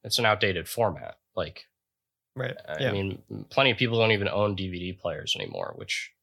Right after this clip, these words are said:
Speaker 1: is completely understandable. It's not like owning a C D player. It's not
Speaker 2: Yeah.
Speaker 1: necessary. Um, but instead, we have this new version directed by Ben Wheatley, which, um, I think is an unsatisfying replacement.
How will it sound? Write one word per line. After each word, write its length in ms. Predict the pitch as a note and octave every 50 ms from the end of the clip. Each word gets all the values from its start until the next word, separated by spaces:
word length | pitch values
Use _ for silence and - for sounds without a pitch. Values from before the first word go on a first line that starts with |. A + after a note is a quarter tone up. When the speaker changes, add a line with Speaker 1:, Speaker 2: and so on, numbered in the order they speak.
| _
Speaker 1:
is 40 | - -
completely 440 | - A#2 - - C3 B2+ A#2 A2+
understandable. 640 | G#2 F#2+ F#2+ E2+ - - F#2+ F#2 F#2+ F2 - - - -
It's 120 | - -
not 120 | A2 G#2+ -
like 140 | A#2 G#2+ A2
owning 220 | A2+ A#2 A2+ G2+
a 40 | F#2
C 200 | - - B2+ A2+
D 160 | A#2 A#2+ A#2
player. 400 | - - E2 C#2+ - - - - _ _ _ _ _ _ _ _ _ _ _ _ _ _ _ _ -
It's 80 | -
not 280 | A2 G#2+ G#2+ A2 G#2+ -
Speaker 2:
Yeah. 60 | -
Speaker 1:
necessary. 640 | G2 G2+ G2+ - F#2 - - - - - - - G#2 G2 _ _ -
Um, 600 | G#2+ G2+ F#2+ F#2+ F#2 F2+ F2 E2+ E2+ E2+ F2 F#2+ - _ _ _ _ _ _ _ _ _ _ -
but 120 | A#2 A#2+
instead, 580 | B2+ A#2+ - - G#3 G#3 F3+ D3+ C#3+ A#2+ A#2 A2
we 140 | A#2+ A2+
have 220 | A2+ A#2 A2 A2 G#2
this 200 | G#2 F#2+ - -
new 180 | G2 G2 F#2
version 420 | E2+ D#2+ D2+ D#2 D#2+ - - E2+ D#2+
directed 380 | D#2 D#2 D2+ D#2 - - F2+
by 140 | - E2+ F2
Ben 240 | E2+ - G2+ A2+ B2
Wheatley, 460 | C3+ C#3+ C#3+ C3 - - - - - _ _ _ _ _ _ _ _ _ -
which, 720 | G#2 G2+ G2+ G2+ G2 F#2+ G2 - - - - - - - _ _ _ _ _ _ _ _ _ _ _ _ _ _ _ _ _ _ _ _ _ _ _ _ _ _ _ -
um, 560 | F#2+ F#2+ F#2 F#2 F2+ F2+ F2 E2+ E2+ D#2+ - -
I 80 | G2+ F#2
think 200 | - A#2+ A2 G#2+
is 180 | A2 G#2 -
an 140 | G2+ F#2+ - - -
unsatisfying 840 | G2 G2 F#2 F2 - - G2 F2+ F2 E2+ - - - F2 E2+ E2 D#2
replacement. 680 | D2+ D#2 - - - D2 D2 - - - E2 E2+ -